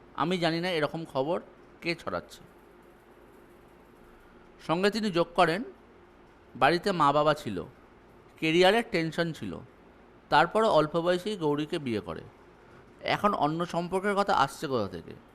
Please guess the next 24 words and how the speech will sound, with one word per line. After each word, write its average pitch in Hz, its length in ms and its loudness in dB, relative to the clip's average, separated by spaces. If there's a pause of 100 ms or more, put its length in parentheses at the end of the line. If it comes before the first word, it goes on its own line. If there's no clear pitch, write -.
(520)
হ্যাঁ, 165 180 4
বন্ধুত্বের 143 460 -4
সম্পর্ক 151 460 -4
আছে, 92 300 -4 (760)
অন্য 170 320 -2
কিছু 160 240 -10
নয়। 90 180 -10 (720)
শাহরুখ 170 240 2
সুপারস্টার, 131 520 -4 (720)
তাকে 156 200 0
নিয়ে 220 120 0
অনেক 175 260 2
কিছুই 202 240 -4
লেখা 131 260 -2
হবে, 98 220 -8 (840)
কিন্তু 196 260 -4
সব 165 320 2
যে 190 80 -4
সত্য 190 360 -4
তা 110 200 0
নয়, 78 180 -8 (800)
এমনটাই 185 460 0
মত 185 220 0 (300)
বিবেকের।" 104 400 -6